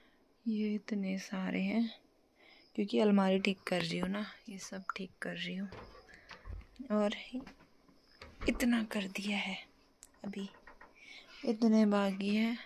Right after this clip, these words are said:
यहाँ भी कोरमा बना पड़ा है, ये देखो कोरमा बना पड़ा है, कोरमा सब करती हूँ। इस कपड़े भी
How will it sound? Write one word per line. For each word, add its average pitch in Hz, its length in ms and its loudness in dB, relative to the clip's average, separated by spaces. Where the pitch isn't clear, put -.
यहाँ 196 400 8
भी 202 120 2
कोरमा 185 380 6
बना 170 260 6
पड़ा 165 240 0
है, 175 220 2
ये 180 60 0
देखो - 420 0
कोरमा 196 640 2
बना 175 240 0
पड़ा 180 200 -4
है, 185 80 -4
कोरमा 190 1080 0
सब 185 160 -6
करती 180 320 0
हूँ। - 640 0
इस 214 160 2
कपड़े 196 400 2
भी 190 200 -2